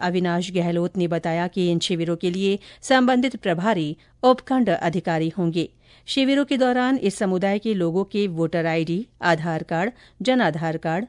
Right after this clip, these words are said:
मूल निवास प्रमाण पत्र, राशन कार्ड और घुमंतू पहचान प्रमाण पत्र जैसे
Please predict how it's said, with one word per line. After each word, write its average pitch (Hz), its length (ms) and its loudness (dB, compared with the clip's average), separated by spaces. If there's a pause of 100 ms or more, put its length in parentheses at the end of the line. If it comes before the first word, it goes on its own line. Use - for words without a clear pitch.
(200)
मूल 180 200 2
निवास 165 420 -2
प्रमाण 165 360 -2
पत्र, 190 340 -4 (280)
राशन 214 380 2
कार्ड 247 320 0
और 175 280 0
घुमंतू 220 460 0
पहचान 175 560 -2
प्रमाण 165 400 -2
पत्र 175 280 -4
जैसे 170 440 -2